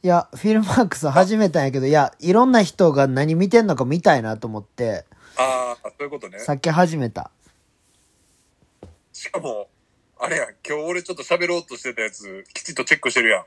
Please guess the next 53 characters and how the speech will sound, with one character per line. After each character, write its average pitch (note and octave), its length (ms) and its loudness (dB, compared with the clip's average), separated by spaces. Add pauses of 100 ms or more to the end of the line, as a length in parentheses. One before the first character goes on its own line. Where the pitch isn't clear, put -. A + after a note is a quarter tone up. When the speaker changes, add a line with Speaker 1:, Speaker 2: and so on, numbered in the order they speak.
(140)
Speaker 1:
あ、 G3 120 4
マ A3 200 4
ジ F#3+ 140 0
で？ A#2+ 360 -2 (1300)
Speaker 2:
ホ C#3 140 -2
ム C#3+ 200 -8
ン B2 40 -14
ク C#3 120 -2
ル A#2+ 80 0
ス。 - 140 -10
来 - 20 -6
ま F#2 100 -8
し D#4 600 4
た D#4+ 60 2
よ、 D#4+ 120 2
こ D#4+ 60 0
れ。 D#4+ 80 0
Speaker 1:
あ D#4 1160 0 (200)
ー、 G#3+ 60 -6
綾 A#3 140 2
野 B3 120 0
剛？ D3 460 0 (1700)
Speaker 2:
綾 A2 280 -2
野 A2 140 -12
剛。 G2+ 300 -12
え、 - 200 -2
カ C#4 140 -2
ン、 F3+ 60 -12
漫 A3 220 -2
画 A#3+ 100 -6
見 B3 100 -14
て - 80 -2
な E3+ 120 0
い？ - 60 -6
こ G3 100 -10
れ。 - 180 -8
Speaker 1:
見 D#3+ 140 -6
て E3 120 6
る。 D3 220 2 (1200)
Speaker 2:
見 F3+ 100 -10
て G#3+ 80 -2
る G#3 80 -2
や - 80 0
ん - 60 -20
な。 G#3+ 180 -2
Speaker 1:
イ E3+ 100 -2
カ F3+ 140 6
れ D3 100 2
た C3+ 100 -2
や B2 80 -2
つ B2 100 -8
や G#2 80 -4
ろ。 F2+ 280 -10